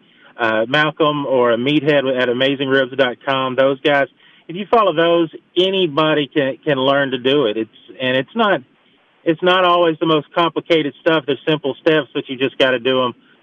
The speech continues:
you know, right or in the right order. And, and these are the guys that know what they're, and they're sharing it. That's what's fantastic. They're not trying to keep it to themselves for competitions or, or restaurants or whatever. It's there for everybody to consume. That's one of the great things about the barbecue community,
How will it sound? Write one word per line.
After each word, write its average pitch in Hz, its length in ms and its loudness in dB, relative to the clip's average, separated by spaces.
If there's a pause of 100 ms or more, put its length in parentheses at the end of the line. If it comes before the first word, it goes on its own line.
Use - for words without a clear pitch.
(140)
you 135 100 0
know, 120 100 2
right 127 380 0
or 123 80 0
in 120 60 -4
the 117 80 -2
right 120 240 2
order. 123 280 2
And, 117 240 -4
and 117 200 -2
these 123 180 0
are 117 180 2
the 113 160 -4
guys 113 320 2
that 113 120 -4
know 131 160 2
what 147 120 0
they're, 143 180 -2
and 170 120 0
they're 160 140 2 (180)
sharing 202 320 2
it. 117 120 -2
That's 165 220 0
what's 131 200 0
fantastic. 127 680 -2 (340)
They're 151 120 4
not 151 180 0
trying 160 240 0
to - 60 -4
keep 175 260 -4
it 151 120 0
to 165 120 4
themselves 143 500 0
for - 100 -8
competitions 147 880 -2
or, 113 280 2 (340)
or 139 80 2
restaurants 143 420 0
or 139 40 0
whatever. 135 320 2
It's 156 180 0 (100)
there 156 280 2
for 131 260 -8
everybody 143 540 0
to 127 100 -8
consume. 135 520 -2
That's 156 180 -2
one 156 140 0
of 127 60 -6
the 123 60 0
great 135 300 0
things 123 220 -4
about 170 340 0
the 120 60 -10
barbecue 123 440 -2
community, 117 560 -2